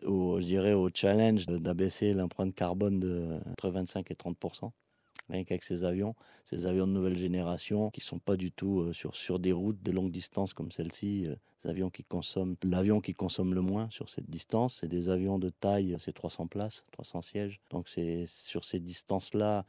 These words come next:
par rapport à nos routes qui sont pas des routes non plus très, très denses, bon, on a estimé que c'était l'avion qui convenait le mieux à ce type de route. C'est un avion qui a de longues jambes, hein, vous savez, on a pu faire, euh,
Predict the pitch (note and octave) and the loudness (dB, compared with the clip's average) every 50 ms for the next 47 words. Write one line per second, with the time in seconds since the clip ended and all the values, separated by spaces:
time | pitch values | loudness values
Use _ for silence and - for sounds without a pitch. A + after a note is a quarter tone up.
0 | - - G#2+ G2 F#2+ G2 - - A2 G#2 G2+ G2 G2 G2+ G2+ G2+ G#2+ A#2 A#2 - | -4 0 2 4 4 4 4 4 4 4 6 6 6 4 4 6 6 4 4 2
1 | - - - - D#2 - - G#2 F#2 G2 F#2+ F#2 F#2+ G#2 G2+ - F2+ F2 E2 - | -2 -12 -12 -12 -6 0 2 2 4 4 4 4 4 2 0 -2 -4 -6 -6 -6
2 | - F#2 - - - - - G2 F#2 F2 G2 G#2+ A#2 A#2 - - - - A#2 - | -10 -12 -8 -8 -8 -6 -2 -2 -2 -2 -2 -2 -2 -4 -6 -10 -12 -10 -8 -6
3 | B1 A#1 F2+ F2+ F2+ - - - - F2 F2+ F2+ F2+ - - F2 - - E2 F2 | -6 -6 -6 -8 -10 -12 -14 -10 -6 -4 -4 -4 -4 -6 -8 -8 -6 -4 -4 -2
4 | F2 E2+ E2+ F#2 F#2+ G2 - - - - - - E2 D#2+ D#2+ E2+ E2+ E2+ F2 F2+ | -2 -2 -2 -2 -2 -2 -4 -6 -10 -8 -6 -6 -4 -4 -2 -2 -2 -2 -2 -2
5 | F#2 F2+ - - - - - F2 D#2+ - F2+ F#2 F#2 F#2 - - - - - - | -2 -4 -6 -10 -14 -12 -10 -10 -8 -8 -8 -8 -8 -10 -10 -12 -14 -12 -8 -4
6 | E2+ E2+ E2+ F2 F#2 G2+ G2+ F#2+ - F2+ F2 F2 F2 F2+ F#2 E2+ F2+ G#2 B2+ B2 | -2 0 0 0 0 0 0 0 -2 -2 -2 -2 -2 -2 -2 -2 -2 -2 -2 -2
7 | G2+ F#2 G2 A2 G2+ E2+ D#2+ E2+ F2 F#2 F#2 F2 E2 D2+ - - D#2+ - - F#2 | -4 -6 -6 -6 -6 -6 -4 -4 -2 -2 -2 -2 -4 -6 -8 -12 -14 -8 -6 -4
8 | F2+ F2 E2 D#2+ D#2+ D#2+ | -2 -2 -2 -4 -4 -6